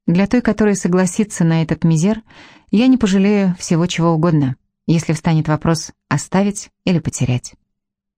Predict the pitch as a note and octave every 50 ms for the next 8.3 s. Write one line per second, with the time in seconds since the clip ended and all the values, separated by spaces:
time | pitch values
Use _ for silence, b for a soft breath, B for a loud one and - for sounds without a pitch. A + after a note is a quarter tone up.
0 | _ _ _ _ _ _ _ _ - D#3 D#3 E3 D3 D3 D#3 D#3 D#3+ D#3 - -
1 | D#3+ D#3 D#3 D#3+ F3+ G3 - - D#3 C#3 C#3 - _ - - D3 C#3+ C#3 C3+ C3+
2 | C3+ B2+ - _ _ _ _ _ _ _ _ _ _ _ _ _ _ _ _ _
3 | - F3 E3+ D#3 F3 F3+ F#3+ - - - F3 F3 F3 - - F3 - - A3 G#3+
4 | A3 - - - - _ _ _ _ _ _ - G#3+ G#3 A3+ G#3+ G#3+ A#3+ C4 C4+
5 | A3+ G3 F#3 F3 E3+ D#3 - - G3 F#3 D#3+ C3+ B2 A#2+ A#2 A#2+ C3 - _ _
6 | _ _ _ _ _ _ _ _ _ _ - A#3 B3 A#3+ - A3 G3 G3+ A3 A3
7 | - - G3 - - F#3 F#3 - G#3 G3 - - F#3 - - F3+ F3+ F#3 G3+ G3+
8 | - - - D3+ C#3+ C#3+